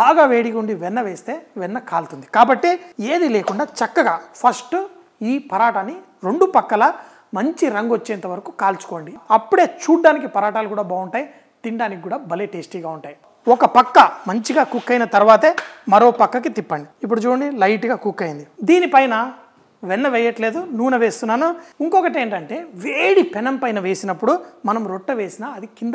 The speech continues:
అంటుకోదు. దాన్ని ఈ విధంగా మనం రొటేట్ చేయొచ్చు. చాలామంది కిచెన్లో ఒక గుడ్డ, రొట్టెలు చేయడం కోసం గుడ్డ పెట్టుకుంటారు, దాన్ని పెట్టి కూడా మనం ఇలా తిప్పచ్చు. మనం పర్ఫెక్ట్గా చేస్తే ఇది చూడండి ఎంత చక్కగా వస్తుందో.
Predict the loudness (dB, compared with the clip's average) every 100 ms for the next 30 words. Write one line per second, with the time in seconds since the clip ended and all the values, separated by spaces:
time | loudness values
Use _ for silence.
0 | -4 -6 -8 -8 -10 _ _ 2 4 4
1 | 2 -6 -10 -4 -4 -2 -2 2 0 0
2 | -16 _ -8 -8 -10 -10 -12 -12 -16 -16
3 | -18 -20 _ 2 4 6 4 -2 -6 -6
4 | -6 -4 -4 -6 -12 -10 -6 -4 -4 -6
5 | -10 _ -6 -2 -4 -2 -4 -4 -8 -10
6 | -10 -8 -8 -8 -10 -6 -4 -6 -10 -18
7 | 0 4 4 2 -6 -8 -2 0 0 -4
8 | -6 -4 -6 -6 -8 -12 -14 -16 -20 _
9 | _ _ 2 2 4 2 4 2 4 4
10 | 4 0 2 2 2 -6 -20 _ -10 -8
11 | -4 -2 -2 -4 -6 -8 -6 -6 -6 -4
12 | -4 -6 -14